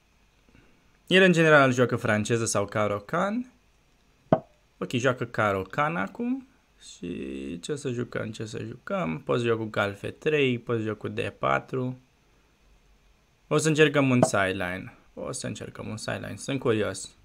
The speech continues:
ce face la acest mic sideline.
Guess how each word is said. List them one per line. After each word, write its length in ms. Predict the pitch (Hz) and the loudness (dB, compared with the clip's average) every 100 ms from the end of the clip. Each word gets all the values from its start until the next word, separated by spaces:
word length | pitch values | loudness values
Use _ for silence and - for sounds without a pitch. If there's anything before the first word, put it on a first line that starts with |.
| _ _ _ - | _ _ _ -14
ce 140 | 107 | -12
face 400 | - 113 - 120 | -10 -12 -10 -10
la 140 | 113 | -8
acest 420 | 110 110 127 123 160 | -10 -6 -4 -4 -4
mic 220 | 175 180 | -4 -2
sideline. 600 | - 160 175 185 226 | 6 6 6 2 -2